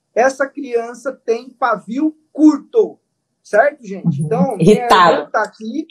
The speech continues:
Speaker 1: minha irmã tá aqui assistindo, minha mãe tá aqui assistindo. Então, por exemplo, eu tenho um sobrinho,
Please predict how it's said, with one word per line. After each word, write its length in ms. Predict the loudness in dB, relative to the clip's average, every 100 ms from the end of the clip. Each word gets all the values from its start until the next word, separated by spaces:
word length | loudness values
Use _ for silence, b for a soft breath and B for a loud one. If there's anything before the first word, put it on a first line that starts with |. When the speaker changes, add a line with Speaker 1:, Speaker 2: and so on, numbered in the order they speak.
| -12
Speaker 1:
minha 260 | -8 -2 0
irmã 300 | 0 -2 -2
tá 100 | -4
aqui 220 | -6 -4
assistindo, 720 | -4 -4 -18 -18 -10 -8 -8
minha 140 | -8 -6
mãe 180 | -6 -4
tá 100 | -4
aqui 160 | -4
assistindo. 640 | -8 -8 -16 -8 -8 -8 _ _ _ -10
Então, 240 | 0 2
por 100 | 2
exemplo, 460 | 0 -4 -8 -10 _ _ _
eu 140 | 0 0
tenho 200 | -2 -4
um 40 |
sobrinho, 720 | -2 -4 -2 -6 -4 -4 -6